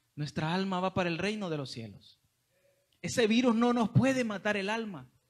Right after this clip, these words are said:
Por eso no hay que preocuparnos por eso. Esto solo es para recordarnos que la palabra de Dios es fiel y verdadera.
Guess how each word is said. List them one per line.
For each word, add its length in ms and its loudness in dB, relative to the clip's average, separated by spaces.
Por 160 4
eso 200 2
no 120 4
hay 80 4
que 140 4
preocuparnos 840 2
por 200 2
eso. 360 -6
Esto 260 -2
solo 220 2
es 80 2
para 200 2
recordarnos 720 2
que 120 -2
la 160 2
palabra 440 2
de 80 2
Dios 180 0
es 120 2
fiel 360 2
y 60 -2
verdadera. 680 0